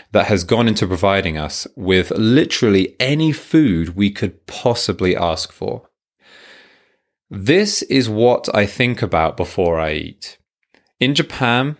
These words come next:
there is the practice of saying "itadakimasu" before eating. It's kind of like the Japanese equivalent of saying grace. Not everyone says it, and I think most of the people who do say it just kind of say it out of habit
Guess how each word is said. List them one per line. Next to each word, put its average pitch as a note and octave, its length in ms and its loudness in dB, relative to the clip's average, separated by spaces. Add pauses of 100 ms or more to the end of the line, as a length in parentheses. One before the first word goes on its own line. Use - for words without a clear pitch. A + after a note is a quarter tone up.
(120)
there G2+ 340 2
is F#2+ 140 2
the - 80 -2
practice - 520 -2
of F2+ 100 -4
saying F2 480 -2
"itadakimasu" F#2+ 1120 -2
before F#2+ 420 -2
eating. F2+ 520 -8 (400)
It's A2 140 -2
kind F3 260 2
of C#3 100 0
like C3 240 2
the G#2+ 80 -2
Japanese G2+ 460 0
equivalent F2+ 440 -4
of E2+ 120 -6
saying D#2+ 340 -8
grace. - 680 -12 (680)
Not A#2 300 2
everyone D#3 360 2
says F#2 300 0
it, - 320 -2 (160)
and A2 160 2
I A2+ 60 2
think B2+ 260 -2
most B2 400 2
of A3 60 -2
the F#3 60 -4
people D3 340 0
who G#2+ 160 0
do G#2 280 0
say A#2 360 4
it - 160 -2
just G#2 220 -4
kind A2 220 0
of G2 60 0
say G#2 300 2
it G#2 100 2
out F#2 240 -4
of - 80 -10
habit G#2+ 580 -2